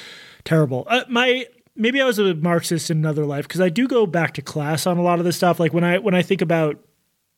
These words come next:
the reason this one particular ideology has taken over so many outlets, and we've gotten to the point where posting a video of a black guy expressing an opinion held by a lot of black people is seen as offensive. I just,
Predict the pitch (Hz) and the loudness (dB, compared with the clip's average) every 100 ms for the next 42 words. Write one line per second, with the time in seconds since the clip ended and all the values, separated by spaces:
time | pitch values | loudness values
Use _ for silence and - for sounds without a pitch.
0 | _ _ _ _ _ _ _ _ _ - | _ _ _ _ _ _ _ _ _ -2
1 | 175 208 226 202 196 175 - 175 160 160 | 2 4 4 4 4 2 2 2 2 2
2 | 170 160 160 143 156 151 143 139 147 135 | 2 0 0 0 0 0 0 -2 -2 0
3 | 165 156 156 147 - 156 147 143 143 156 | 0 2 0 0 0 0 -2 -4 -6 -6
4 | 143 156 160 151 180 165 160 160 165 170 | -6 0 2 4 2 2 0 0 -2 0
5 | 170 151 135 - - - - 190 185 208 | 0 0 -2 -10 -20 -18 -2 0 2 2
6 | 180 135 165 165 156 151 127 156 156 156 | 2 2 2 4 4 2 0 0 0 0
7 | 151 151 147 135 - 165 - 165 147 160 | -2 0 -2 -4 -2 0 0 0 0 0
8 | 165 147 170 185 165 165 165 208 214 151 | 0 0 2 2 2 0 0 2 2 0
9 | 143 117 151 139 151 135 - 165 147 131 | -2 -4 -6 -4 -4 -4 0 0 0 -2
10 | - 208 185 170 160 127 - - - - | 2 4 4 2 2 -2 -12 -14 -14 -18
11 | - _ _ - 208 254 - | -20 _ _ -4 -2 -2 -4